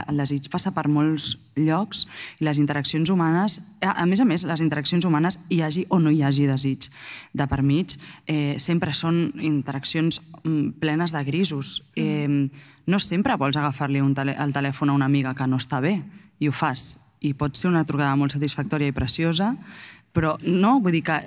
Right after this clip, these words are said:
Speaker 1: això és aplicable a, a moltes coses de la vida, em, però el que em sembla molt interessant, i a mi sí que em sembla molt necessari, a mi, a mi m'allibera molt, em, eh,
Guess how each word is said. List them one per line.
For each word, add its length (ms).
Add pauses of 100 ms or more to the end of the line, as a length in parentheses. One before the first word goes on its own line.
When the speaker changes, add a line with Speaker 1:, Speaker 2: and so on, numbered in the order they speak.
Speaker 1:
això 160
és 80
aplicable 500
a, 640
a 80
moltes 320
coses 240
de 80
la 100
vida, 360 (560)
em, 360
però 140
el 80
que 80
em 80
sembla 240
molt 160
interessant, 560
i 100
a 80
mi 140
sí 160
que 80
em 80
sembla 240
molt 160
necessari, 400
a 80
mi, 80 (100)
a 140
mi 100
m'allibera 540
molt, 320 (580)
em, 680 (640)
eh, 320